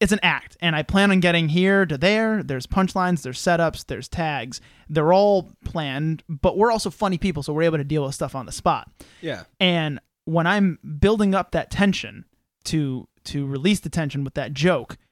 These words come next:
Speaker 1: you know, if you ruin that with the heckle, you might have fucked up that punchline. I might not be able to punchline, especially when you step on it as I'm about to say the punchline, that joke's dead. And you're right. In that moment, you have to, uh, I've never heard it explained as pathways,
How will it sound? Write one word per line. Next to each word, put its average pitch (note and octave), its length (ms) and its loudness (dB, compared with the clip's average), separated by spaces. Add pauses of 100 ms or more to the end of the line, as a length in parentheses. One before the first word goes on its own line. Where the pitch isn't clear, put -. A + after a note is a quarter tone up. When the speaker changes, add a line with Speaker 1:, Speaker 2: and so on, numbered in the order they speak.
(420)
Speaker 1:
you G3 100 0
know, B2 200 -6
if D3 120 -4
you G3 140 6
ruin G#3+ 320 4
that E3+ 320 0
with D3+ 140 -2
the C#3+ 80 -6
heckle, D#3+ 460 -2 (460)
you F#3+ 240 2
might C#4 220 4
have B3 80 0
fucked - 260 -4
up - 100 -2
that F#3 140 -2
punchline. G3 340 -2
I D3+ 60 -2
might F3+ 240 2
not F3 300 0
be E3 80 0
able D#3 100 -2
to C3+ 180 -4 (120)
punchline, D#3 340 -2
especially A#3 320 2
when G#3+ 80 6
you E3+ 80 2
step F#3 320 0
on E3+ 140 4
it D3 100 -6
as D#3 220 2
I'm D#3+ 100 2
about D3 240 -2
to D3+ 80 -8
say D#3+ 160 0
the C3 80 -4
punchline, F3+ 560 0 (320)
that E3+ 140 2
joke's C#3+ 300 0
dead. C#3+ 280 2
And D3+ 80 -2
you're E3 100 2
right. D#3 300 2 (560)
In G#3 140 6
that F#3+ 180 4
moment, F3 460 4 (200)
you F#3 180 6
have E3 120 0
to, D3+ 260 -2
uh, C#3+ 240 0
I've F3 120 4
never F#3 160 2
heard E3+ 160 0
it D#3+ 40 -2
explained D#3 300 -6
as C3 80 -10
pathways, C3+ 600 -4